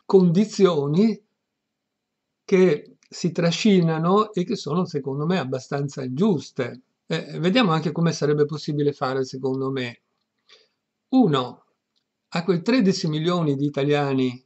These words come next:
che non hanno una libreria sul territorio, sarebbe possibile offrire la possibilità di arrivare al libro sia in forma digitale, sia in forma di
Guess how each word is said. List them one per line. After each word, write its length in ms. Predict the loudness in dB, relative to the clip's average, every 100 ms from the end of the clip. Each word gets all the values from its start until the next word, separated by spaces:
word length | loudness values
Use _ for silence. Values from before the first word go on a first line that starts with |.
| _
che 460 | 0 2 2 -4 _ _ -6
non 200 | -2 0
hanno 240 | 0 0
una 140 | 0
libreria 420 | -2 0 0 2 0
sul 240 | -4 -10
territorio, 840 | -6 -4 -4 -4 -4 0 2 2 0
sarebbe 340 | -6 2 4
possibile 840 | 6 4 4 4 6 4 4 0 -8 _ _ _ _ _
offrire 360 | -10 -2 0 0
la 120 | 0
possibilità 600 | -4 -6 -6 -4 -4 -4
di 120 | -4
arrivare 420 | -4 -2 -2 -2
al 100 | -2
libro 580 | 0 0 0 0 -2 -4 _ _ _ _ _ _
sia 240 | -4 4 4
in 100 | 4
forma 360 | 0 -2 -2
digitale, 800 | -2 -4 -4 -4 -6 -6 -6 -8 _ _ _ _ _
sia 220 | -4 4
in 80 | 4
forma 400 | 2 -4 -2 -2
di 200 | -2 -4